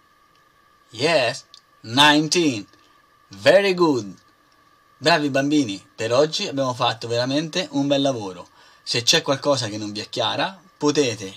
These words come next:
rivedere il dito-, il video, scusate, una seconda volta, ma anche una terza volta, quanto avete bisogno.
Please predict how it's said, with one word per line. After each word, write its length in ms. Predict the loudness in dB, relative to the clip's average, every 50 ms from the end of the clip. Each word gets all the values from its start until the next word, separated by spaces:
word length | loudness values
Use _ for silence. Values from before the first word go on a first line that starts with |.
| -18 -14
rivedere 500 | -10 -6 -4 -2 0 0 0 0 0 0
il 140 | -4 -4 -4
dito-, 420 | -4 -4 -4 -6 -8 -12 -14 -12 -8
il 160 | -8 -8 -2
video, 380 | 2 4 4 4 4 0 -4
scusate, 480 | -6 -6 -8 -6 -4 -2 -2 -4 -4 -8
una 200 | -10 -8 -6 -6
seconda 440 | -6 -6 -6 -6 -6 -6 -6 -4 0
volta, 380 | 2 2 4 2 2 -2 -6
ma 140 | -6 -6 -4
anche 200 | -4 -6 -6 -8
una 100 | -8 -8
terza 220 | -6 -6 -4 -2 -2
volta, 240 | -2 -2 -4 -6
quanto 400 | -4 -4 -4 -4 -4 -6 -8 -8 -10 -16 -20 -12
avete 320 | -6 -4 -4 -4 -4 -4 -6
bisogno. 640 | -4 -2 0 2 2 2 0 0 -2 -4 -6 -6